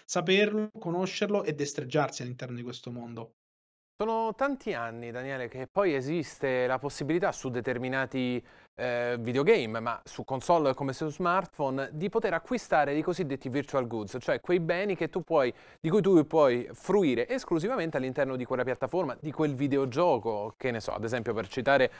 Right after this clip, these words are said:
Speaker 2: fifa che hai già menzionato te, una maglietta particolare, che però puoi gioca-, puoi utilizzare solamente in quel gioco. Un mercato che è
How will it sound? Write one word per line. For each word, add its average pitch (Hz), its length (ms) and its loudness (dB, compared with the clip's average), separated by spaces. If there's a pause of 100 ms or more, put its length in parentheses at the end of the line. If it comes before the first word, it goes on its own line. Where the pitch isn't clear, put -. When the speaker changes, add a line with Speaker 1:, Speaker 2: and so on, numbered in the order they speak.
(200)
Speaker 2:
fifa 156 260 8
che 143 120 10
hai 139 140 10
già 143 160 6
menzionato 147 600 2
te, 156 280 4
una 131 360 2
maglietta 135 640 4
particolare, 143 840 4 (160)
che 285 120 2
però 175 160 4
puoi 147 220 2
gioca-, 147 400 4
puoi 151 160 4
utilizzare 151 360 0
solamente 135 400 -10
in 127 100 -12
quel 127 140 -8
gioco. 107 360 -12
Un 139 100 -12
mercato 190 420 -4
che 123 200 -10
è 143 180 -2